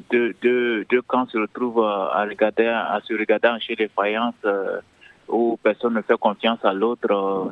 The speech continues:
j'ai écouté bien, euh, l'intervenant qui, qui dit, euh,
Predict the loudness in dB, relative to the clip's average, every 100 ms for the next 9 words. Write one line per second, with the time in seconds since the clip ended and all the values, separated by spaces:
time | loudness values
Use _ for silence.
0 | -6 -6 -6 -6 -4 -4 0 -2 -2 -2
1 | -4 -4 -6 -8 -12 -12 -10 -8 -6 -2
2 | -2 0 0 0 -2 -6 -10 -8 -8 -12
3 | _ -12 -2 0 2 0 -2